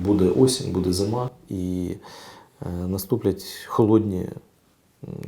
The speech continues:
холодна погода, е, фактично, що унеможливить, ну, ну, неможливість, унеможливить видачу води,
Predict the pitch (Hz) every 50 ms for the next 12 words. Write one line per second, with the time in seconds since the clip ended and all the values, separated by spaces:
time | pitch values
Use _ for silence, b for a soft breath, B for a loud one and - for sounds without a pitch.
0 | - - - - - - - 110 104 104 98 92 90 92 - 104 98 113 139 131
1 | 131 135 - B B B B B B B B B B B B _ - 101 95 90
2 | - - - 117 - - 127 113 - - 107 90 - - - 117 107 104 101 95
3 | 95 95 98 95 98 104 113 113 110 104 101 104 - - - - - - - -
4 | - 101 98 98 98 98 101 98 101 101 101 101 98 98 107 113 113 110 101 -
5 | - - _ _ - - 101 92 95 95 98 98 95 95 113 120 113 107 - -
6 | 95 101 104 107 101 - - 92 85 90 90 95 107